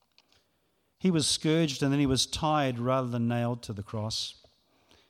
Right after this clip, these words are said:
so that he would suffer for a longer time before dying. And the story is told that as he was tied to the cross and it took so long for him to die of thirst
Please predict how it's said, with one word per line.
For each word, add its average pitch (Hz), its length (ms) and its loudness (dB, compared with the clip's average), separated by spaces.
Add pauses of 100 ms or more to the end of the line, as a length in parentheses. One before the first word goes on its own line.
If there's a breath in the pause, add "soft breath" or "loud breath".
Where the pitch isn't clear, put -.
(220 soft breath)
so - 200 -6
that 123 120 2
he 131 100 0
would 127 160 -4
suffer 123 540 -2 (480)
for - 160 -6
a 117 80 0
longer 120 280 0
time 110 540 -4 (280)
before 110 260 -8
dying. 101 480 -6 (1400)
And 139 100 -4
the 139 60 -2
story 196 360 4
is 170 160 0
told 160 420 2
that 143 100 0
as 160 280 2
he 160 260 0 (760 soft breath)
was 131 140 -2
tied 170 300 6
to 165 100 -2
the 151 100 -2
cross 135 560 0
and 127 100 -4
it 127 120 -6
took 156 180 -2
so - 220 2
long 135 320 2
for 127 160 -6
him 123 300 -2
to 117 260 -4
die 123 380 -2
of 113 220 -8 (400 soft breath)
thirst 127 680 -4